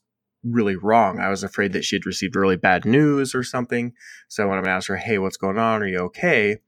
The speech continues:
Well, just a few moments earlier, she was in the main game hall and she was playing a game,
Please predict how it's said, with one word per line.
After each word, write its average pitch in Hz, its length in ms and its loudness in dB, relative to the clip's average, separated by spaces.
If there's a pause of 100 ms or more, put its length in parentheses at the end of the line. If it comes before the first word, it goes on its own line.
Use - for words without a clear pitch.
(560)
Well, 110 420 4 (380)
just 123 200 -2
a 123 40 -6
few 123 180 0
moments 101 340 0
earlier, 110 560 6
she - 160 -4
was 101 180 0
in 95 120 -2
the 92 60 -4
main 92 280 -4
game 160 280 0
hall 101 420 0 (420)
and 98 160 -4
she - 140 -4
was 98 180 -2
playing 98 400 -2
a 90 60 -4
game, 127 600 0